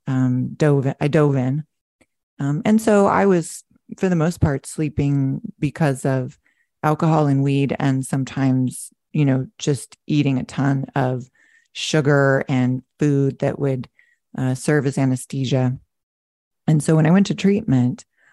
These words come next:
I could not sleep. And, um, I would get up in the middle of the night and,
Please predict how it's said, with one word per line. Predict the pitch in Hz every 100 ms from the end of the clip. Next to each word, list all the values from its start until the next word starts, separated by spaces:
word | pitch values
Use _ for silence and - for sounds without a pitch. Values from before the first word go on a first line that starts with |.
| _ -
I | 151
could | - 160
not | 147 135
sleep. | - 147 123 - - - _ _ _ _ _ _ _ _
And, | 143 139 143 143 139 135 - -
um, | 143 139
I | 143
would | 147
get | 123 147
up | 143
in | 147
the | 147
middle | 147 139
of | 131
the | 151
night | 139 131 135 -
and, | 151 139 135 131 127